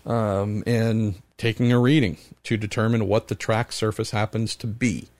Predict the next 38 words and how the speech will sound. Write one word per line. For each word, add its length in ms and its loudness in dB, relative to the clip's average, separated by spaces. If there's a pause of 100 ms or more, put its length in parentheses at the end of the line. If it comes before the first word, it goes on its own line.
(460)
Uh, 260 -2
there's 260 -2
also, 720 4
I 140 4
would 180 0
say, 380 4
in 280 0
race 320 2
control, 680 2 (400)
they 100 -4
have 220 4
a 80 0
full 380 2
weather 260 2
station 460 2
and 120 0
full 180 0
weather 220 2
station 360 0
data. 400 4 (480)
Uh, 300 4
so 400 4
between 960 2
getting 320 2
that 280 2
information, 800 0 (500)
uh, 360 2
that 160 0
is 100 -2
available 380 2
there 320 4
and 260 0
then 220 2
just 320 -2
the 340 0 (300)
walking 440 0
out 300 2
and, 380 -2